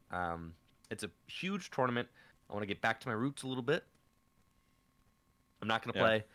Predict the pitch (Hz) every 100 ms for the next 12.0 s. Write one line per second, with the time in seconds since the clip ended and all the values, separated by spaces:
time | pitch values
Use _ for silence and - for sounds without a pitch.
0 | - _ _ - 117 131 151 170 120 85
1 | 101 131 _ _ _ _ _ _ - -
2 | - 90 92 90 90 85 - - 113 120
3 | 117 113 117 110 - - 107 101 92 -
4 | _ 95 92 - 95 85 - 110 90 87
5 | 139 - - _ _ _ _ _ _ _
6 | 101 98 98 95 95 95 - 113 120 -
7 | - - 104 104 104 107 - - - -
8 | - 110 - 120 107 98 - 104 98 92
9 | 78 - - - - - - - - -
10 | - 107 98 92 92 - - - - -
11 | - _ _ - 104 98 117 107 95 -